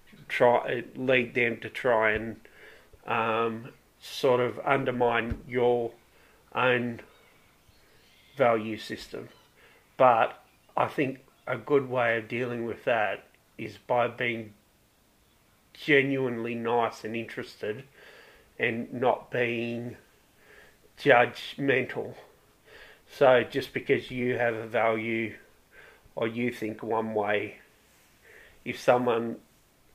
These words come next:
shows a bit of themselves and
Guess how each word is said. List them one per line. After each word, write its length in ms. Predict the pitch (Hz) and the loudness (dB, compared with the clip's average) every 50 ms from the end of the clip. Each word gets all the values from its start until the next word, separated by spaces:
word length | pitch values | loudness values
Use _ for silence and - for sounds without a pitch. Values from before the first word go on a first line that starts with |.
| _ _ _ _ _ - - | _ _ _ _ _ -20 -14
shows 480 | - - - 143 135 131 123 123 120 | -8 0 4 6 8 8 6 4 2
a 80 | 123 107 | -4 -4
bit 180 | 104 123 120 | -2 -2 0
of 160 | 123 117 107 117 | 0 -2 -4 -6
themselves 840 | 123 113 110 104 - - 123 113 113 110 104 107 110 - - - - _ _ _ _ _ _ _ _ _ _ _ _ - - _ _ _ _ _ _ _ _ - - | -6 -6 -8 -6 -2 0 2 2 2 2 0 -4 -10 -16 -20 -20 -20 _ _ _ _ _ _ _ _ _ _ _ _ -20 -20 _ _ _ _ _ _ _ _ -14 -8
and 420 | - 123 120 113 104 107 110 107 | -4 -2 -2 -2 -2 -2 -6 -8